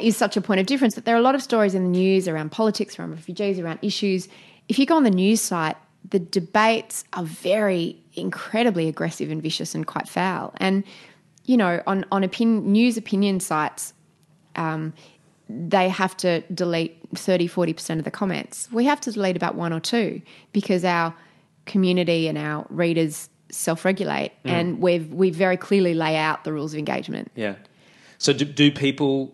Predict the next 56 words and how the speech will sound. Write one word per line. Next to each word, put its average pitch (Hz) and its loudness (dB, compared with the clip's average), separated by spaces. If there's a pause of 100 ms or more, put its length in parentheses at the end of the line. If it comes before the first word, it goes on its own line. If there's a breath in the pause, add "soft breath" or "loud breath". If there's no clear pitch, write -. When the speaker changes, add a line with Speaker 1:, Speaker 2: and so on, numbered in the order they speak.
Speaker 2:
do 123 -2
you 131 4
engage 135 2
with, - -10
with - -8
people 571 8
in 554 4
the 466 6
Speaker 1:
Yeah, 285 6
Speaker 2:
comments? 359 6
Speaker 1:
yeah, 240 6
Speaker 2:
Like, - 6
Speaker 1:
I - 6
Speaker 2:
if 294 6
Speaker 1:
often - 6
Speaker 2:
people 330 6
who 427 8
Speaker 1:
do. - 8
Speaker 2:
are 160 2
ab-, 131 2
actively 135 2
disagreeing 120 0
with 123 -4
you? 117 -2
Speaker 1:
I 277 2
often 220 -2
do. 190 4
Oh, 339 4
yeah, 285 4
we 208 4
read 311 4
all 311 6
the 294 2
comments. - -6
You 208 0
know, 202 2
we 220 4
read 214 0
all 220 -4
the 214 -12
comments 190 -4
on 165 -2
posts - -10
for - -8
Speaker 2:
Yeah. 185 0
Speaker 1:
sure. 190 -4 (540 loud breath)
Um, 196 4
and 208 -2
we 208 2
have 202 -2
thousands 220 0
of 180 -4
comments 165 -4
a 170 -2
week, 190 2
so, 175 -2